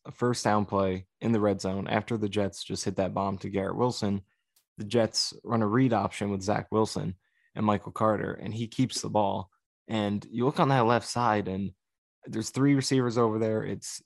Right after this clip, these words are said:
Uzomah, it's Mims, and it's Moore. Um, well, going from inside out, it is, uh, Uzomah, Mims, and then Moore on the outside. And Uzomah and Mims go to block, but Moore,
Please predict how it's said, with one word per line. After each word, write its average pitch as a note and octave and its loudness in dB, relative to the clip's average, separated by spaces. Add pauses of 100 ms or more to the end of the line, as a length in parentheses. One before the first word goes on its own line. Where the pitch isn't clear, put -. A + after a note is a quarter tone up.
(160)
Uzomah, A2+ 4
it's - -8
Mims, G#2 0 (140)
and G2+ -6
it's - -10
Moore. G#2 2 (260)
Um, F2 0
well, A#2+ -2
going C3 6
from A2+ -2
inside G#2 0
out, F#2+ -4
it - -6
is, G2 -8 (160)
uh, F2 -4
Uzomah, G2 0
Mims, G2 -4
and - -4
then G#2 2
Moore G2+ 2
on G#2+ 0
the G#2 -6
outside. G#2 -4 (400)
And G2 -2 (300)
Uzomah B2 4
and G#2+ -2 (140)
Mims A#2 0
go G#2 2
to A2 -6
block, G2+ 0
but G2+ 0
Moore, B2+ 2